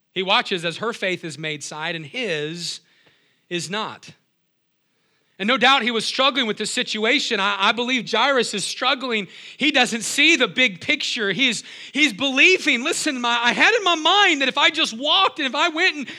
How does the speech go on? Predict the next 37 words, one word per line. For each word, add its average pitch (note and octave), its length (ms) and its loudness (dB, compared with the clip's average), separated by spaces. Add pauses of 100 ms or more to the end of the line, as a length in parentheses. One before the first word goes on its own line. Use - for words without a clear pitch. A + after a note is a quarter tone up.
(140)
asked F4 400 4
him, D4 240 0
that B3 100 -6
he D#4 120 0
was F4+ 100 2
just C4 180 -6
gonna C#4+ 220 -2
walk D#4+ 380 2
with D#4 200 -2
me C4 120 -2
back C#4 300 2
to F#4 60 -6
the D4+ 140 2
house F4 420 2
and B3+ 140 -8
he's - 400 0
gonna D#4 180 2
lay D#4 140 4
his - 160 0
hand F#4 300 0
on D#4 100 4
her C#4+ 100 2
head F4+ 320 6
and C#4 140 -2
she F4 160 2
would F#4+ 140 2
be D#4 100 4
raised. F4 640 4
And C#4+ 100 -2 (300)
I, D4 140 2 (600)
oh, C#4+ 680 4
why? E4+ 760 4 (1300)
And C3+ 100 -14
I C3 80 -8
see F3+ 260 -6
Jairus F3 600 -6 (140)
getting F#3 640 -6